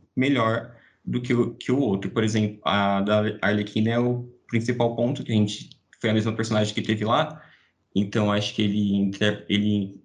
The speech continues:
coloca a Arlequina como realmente ela é, com a essência da personagem e com as loucuras e com o que ela viaja na cabeça dela, sabe? E a sexualização que tem no primeiro,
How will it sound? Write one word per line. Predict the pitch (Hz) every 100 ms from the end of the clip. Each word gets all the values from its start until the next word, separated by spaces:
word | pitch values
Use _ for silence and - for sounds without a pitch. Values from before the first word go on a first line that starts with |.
| _ _
coloca | 107 110 113 113
a | 107
Arlequina | 107 107 - 113 120
como | 120 131 120 123 123
realmente | 127 123 123 131 127 139
ela | 131 160
é, | 127 117 120 - _ _ _
com | - 107
a |
essência | 107 120 117
da | 113
personagem | 110 107 113 104 113 120 110 104 104 101 98 -
e | 98
com | 110
as | 107
loucuras | 120 123 120 127 139 120 107 101 - _ _
e | 104 107 104
com | - 107 107
o |
que | - 113 110
ela | 107 104 107 104 -
viaja | 104 101 101
na | 101
cabeça | 127 110 127 123 110 - 98 - _
dela, | 110 107 120 95
sabe? | - 120 104 92 90 - -
E | 117 120 120 113 - -
a | 104 107
sexualização | 107 113 - 110 107 110 107 104
que | 113
tem | 110 110
no | 110
primeiro, | 107 104 113 139 143